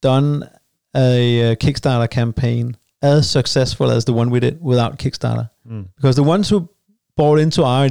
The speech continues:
Speaker 1: our, our idea, and it was,
Speaker 2: Mm.
Speaker 1: they were buying, uh, a stay in the forest only based on, on, on our ideas. We had nothing.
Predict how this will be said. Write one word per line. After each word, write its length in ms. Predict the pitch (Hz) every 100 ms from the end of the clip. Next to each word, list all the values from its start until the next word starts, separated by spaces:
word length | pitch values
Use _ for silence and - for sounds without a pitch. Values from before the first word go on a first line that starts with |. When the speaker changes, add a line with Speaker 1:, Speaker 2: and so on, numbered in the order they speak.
| 131
Speaker 1:
our, 260 | 131 127 143
our 240 | 127 135
idea, 380 | 135 123 131 131
and 80 | 147
it 40 |
was, 200 | 214 196
Speaker 2:
Mm. 40 | - -
Speaker 1:
they 140 | 170 196
were 160 | 190
buying, 540 | 170 139 147 185 190 160 - _ _ _ _ _ _ _ _ _ _ _ _ _
uh, 320 | 139 139 131
a 140 | 165 135
stay 460 | - 139 147 143 - _
in 160 | 147 139
the 80 | 123
forest 400 | 123 123 131 -
only 240 | 151 165
based 420 | 156 127 131 -
on, 380 | 165 131 117 117 - -
on, 280 | 123 123 127
on 160 | 123
our 440 | 120 117 120 135 135
ideas. 640 | 123 120 127 127 131 135 143
We 80 |
had 120 | 131 143
nothing. 380 | 135 175 139